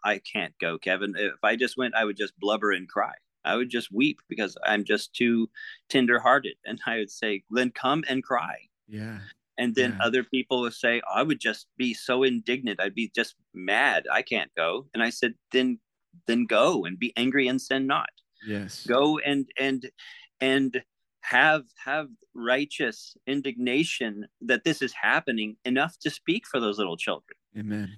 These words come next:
Speaker 1: And let the love pour out for those children to those people.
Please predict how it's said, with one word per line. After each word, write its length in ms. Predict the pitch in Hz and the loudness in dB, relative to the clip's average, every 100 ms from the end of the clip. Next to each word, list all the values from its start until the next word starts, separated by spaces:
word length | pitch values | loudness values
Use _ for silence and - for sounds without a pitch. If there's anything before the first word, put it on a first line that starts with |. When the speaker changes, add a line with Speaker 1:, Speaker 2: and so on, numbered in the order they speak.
| - | -4
Speaker 1:
And 220 | 131 127 | 0 2
let 240 | 117 135 147 131 | 2 -2 0 0
the 80 | |
love 460 | 120 117 143 110 117 - _ - - _ _ | 2 4 4 4 0 -10 _ -20 -20 _ _
pour 340 | - 143 143 - | -6 0 0 2
out 420 | 117 143 95 117 - _ - | 0 0 -2 -8 -12 _ -6
for 160 | 135 135 | -2 0
those 200 | 120 - | -2 -2
children 520 | 139 143 120 104 107 | -4 -4 -2 -2 -2
to 140 | - 120 | -2 0
those 260 | 113 110 | 2 0
people. 480 | - 135 - - _ | -2 -4 -4 -12 _